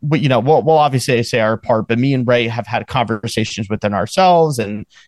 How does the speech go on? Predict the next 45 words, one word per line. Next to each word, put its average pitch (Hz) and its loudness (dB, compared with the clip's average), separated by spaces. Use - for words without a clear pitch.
you 123 2
know, 98 2
also, 110 2
you 131 0
know, 110 2
on 120 0
the 127 0
podcast, 123 0
but 135 -4
this 196 -2
is 214 -4
something 175 -2
we're 147 2
elaborating 110 -2
more 101 -4
on. - -16
<sighs> - -12
Let's 185 0
start 202 2
with, 131 2
and, 170 2
and 185 4
we'll 196 4
kinda 214 0
group 180 2
this 165 0
in 156 0
the 127 0
same, 139 0
in 147 4
a 151 4
sort 151 2
of 139 2
sense, 143 2
and 120 2
you 131 2
could - -2
kinda 131 0
divvy 120 0
it 117 2
up 120 2
how 120 -2
you 123 -2
feel 120 0
necessary 131 0